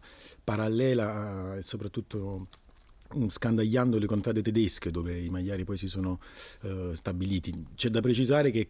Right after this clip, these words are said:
questo, questi Magliari che raccontiamo noi sono dei Magliari di una generazione che ha cominciato nel,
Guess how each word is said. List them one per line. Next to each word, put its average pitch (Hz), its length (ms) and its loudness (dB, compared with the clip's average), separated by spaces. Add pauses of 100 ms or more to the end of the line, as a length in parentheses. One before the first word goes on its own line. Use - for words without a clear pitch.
questo, 135 420 2 (160)
questi 143 260 2
Magliari 123 320 4
che 113 140 2
raccontiamo 113 460 0
noi 147 200 2
sono 120 180 0
dei 113 120 0
Magliari 110 260 0
di 110 60 0
una 110 140 -2
generazione 107 680 0
che 104 80 -2
ha 101 80 0
cominciato 107 420 -2
nel, 104 160 -4